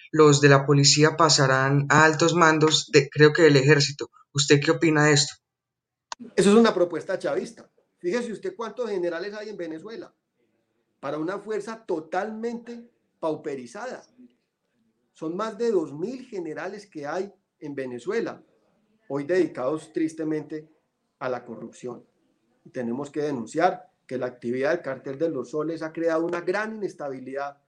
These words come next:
Speaker 2: para nuestro país y para nuestra frontera.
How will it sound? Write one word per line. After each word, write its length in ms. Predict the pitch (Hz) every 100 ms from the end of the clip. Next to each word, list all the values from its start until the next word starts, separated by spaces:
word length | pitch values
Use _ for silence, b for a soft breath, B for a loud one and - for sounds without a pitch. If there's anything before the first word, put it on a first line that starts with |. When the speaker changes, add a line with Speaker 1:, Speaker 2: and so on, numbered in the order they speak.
| _ _
Speaker 2:
para 220 | 170 147
nuestro 340 | 139 127 127
país 360 | 123 123 131 147
y 40 |
para 220 | 175 147 127
nuestra 360 | 120 117 123
frontera. 520 | - 117 - 131 113